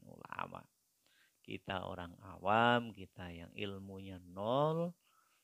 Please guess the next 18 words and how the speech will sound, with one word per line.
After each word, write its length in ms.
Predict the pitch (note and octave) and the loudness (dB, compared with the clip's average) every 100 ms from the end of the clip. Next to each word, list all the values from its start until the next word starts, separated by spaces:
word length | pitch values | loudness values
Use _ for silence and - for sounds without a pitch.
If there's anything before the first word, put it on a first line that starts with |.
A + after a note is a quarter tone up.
| _ _ | _ _
sudah, 400 | - - G#2+ F#2 - _ _ _ _ _ _ | -6 2 2 0 -10 _ _ _ _ _ _
terlepas 480 | - F#2+ F2+ G2+ - - | -14 -14 -10 -8 -8 -8
dari 160 | F2 - | -10 -8
apapun 560 | F#2 - A2 A2 A2+ A2 A2 | -12 -2 0 2 -2 -8 -10
itu 640 | - _ C3 C#3 C#3+ C#3+ - | -14 _ -6 -2 -2 -4 -6
permasalahannya, 1400 | - F#2 F2+ - F#2+ F#2 F#2 F#2 F#2 G#2 A2+ A#2 A#2+ - _ _ _ _ | -12 -12 -10 -8 -8 -6 -8 -6 -2 2 4 2 0 -6 _ _ _ _
kita 400 | F#2 F2+ - F#2+ F2+ | -14 -12 -8 -8 -8
saling 560 | - F#2+ F2+ F2+ F2+ F2+ | -2 0 0 -2 -6 -8
menghormati. 1200 | F2 F2 F2+ F2 F2+ F2 F2+ E2+ - - G2 G2+ _ _ _ _ | -12 -12 -10 -10 -10 -10 -8 -10 -8 -4 -4 -6 _ _ _ _
Kita 320 | - G2 - F#2 | -14 -12 -8 -8
harus 320 | F#2 F2+ - | -8 -10 -6
tetap 480 | A#2+ A#2+ _ G#2+ G2+ | -4 -6 _ -8 -8
menghormati 960 | G2 F#2+ F#2 F#2 F2+ F2+ F2 _ A2 G2+ | -12 -14 -12 -12 -12 -12 -14 _ -10 -10
para 320 | - E2+ F#2 | -10 -10 -8
ulama-ulama 880 | - F2 F2 E2+ F2+ F#2+ G2 G2+ F#2+ F#2+ | -10 -10 -10 -12 -14 -14 -16 -16 -18 -18
kita, 400 | G2+ G2 G#2 E2+ - _ _ _ _ _ | -20 -12 -10 -10 -14 _ _ _ _ _
para 240 | F#2 F2 - | -12 -12 -10
ulama-ulama 880 | F2+ F2 F2+ E2+ F2 F2 F#2 G2 G#2 | -10 -10 -8 -8 -4 0 0 2 0